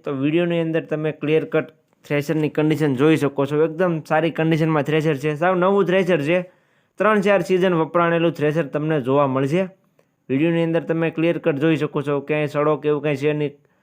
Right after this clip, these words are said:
કંપની કલરમાં થ્રેશર જોવા મળી જાય છે. મોડલની વાત કરું, તો મોડલ છે બે હજાર એકવીસ બાવીસનું. મોટું થ્રેશર છે, બે હજાર એકવીસ બાવીસનું મોડલ તમને જોવા મળશે.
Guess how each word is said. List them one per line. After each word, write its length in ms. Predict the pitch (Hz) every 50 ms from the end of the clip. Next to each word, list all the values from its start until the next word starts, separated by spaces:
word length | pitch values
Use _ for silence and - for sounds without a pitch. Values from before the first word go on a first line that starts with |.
| _ _ _
કંપની 360 | - 151 151 139 160 160 160 143
કલરમાં 400 | 160 156 156 147 147 151 143 -
થ્રેશર 320 | 135 139 143 139 151 135 113 117
જોવા 180 | 127 135 139
મળી 240 | 135 135 139 143 135
જાય 140 | 151 156 143 165
છે. 80 | 196 208 196 - _ _ _ _ _ _ _ _ _ _ _ _ _ _ _ _ _ _ _ _ _ _ _ _ _ -
મોડલની 460 | 139 156 165 190 196 202 202 208 202
વાત 160 | 202 196 202
કરું, 240 | - - 196 190 180 -
તો 100 | - 175
મોડલ 380 | 156 143 143 151 160 160 170 170
છે 140 | 156 156 170
બે 160 | 160 156 160 165 165
હજાર 140 | 160 156 143
એકવીસ 360 | 151 143 - 165 165 135 135
બાવીસનું. 500 | 139 135 139 143 147 139 160 170 185 190 190 _ _ _ _ _ _ _ _ _
મોટું 280 | - 170 190 185 185 160
થ્રેશર 340 | 139 170 180 170 170 170 143 135
છે, 120 | 147 165 - - - - - 160
બે 80 | 151 165 165
હજાર 140 | 170 165 165 170
એકવીસ 240 | 165 170 175 160 147 156
બાવીસનું 460 | 151 156 156 160 151 147 156 160 160 156 135
મોડલ 260 | 131 135 143 143 147 135
તમને 260 | 143 143 143 147 147 131 113
જોવા 220 | 127 131 139 139 127
મળશે. 340 | 123 127 131 127 147 180